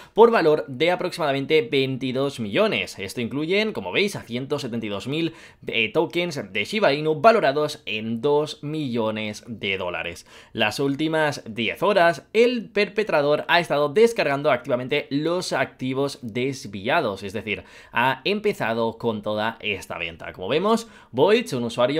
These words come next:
anónimo de Twitter, llamó la atención por primera vez sobre el desarrollo hoy después de una investigación en cadena.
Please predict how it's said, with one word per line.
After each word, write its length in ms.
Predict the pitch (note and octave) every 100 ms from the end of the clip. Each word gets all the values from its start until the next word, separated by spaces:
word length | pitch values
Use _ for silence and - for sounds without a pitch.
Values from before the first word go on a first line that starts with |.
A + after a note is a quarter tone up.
| D#3+ -
anónimo 400 | G2 D3+ G3 C#3
de 100 | G2+
Twitter, 400 | G3+ D#3 D3 D3
llamó 280 | C#3+ A3+ B3
la 60 |
atención 360 | F3+ C3+ C#3+ C#3+
por 160 | C#3
primera 260 | C#3 C#3+ A#2
vez 220 | A2+ C#3 -
sobre 260 | C3+ C#3+
el 40 | E3
desarrollo 560 | C3 G2+ B2+ B2 A2+ -
hoy 180 | G#3
después 320 | A#3 G#3+ C#3 C#3
de 80 |
una 60 | C3+
investigación 520 | C#3+ C3+ B2 G#2 A2+
en 80 | G#2
cadena. 460 | G2 A2 D3+ G2+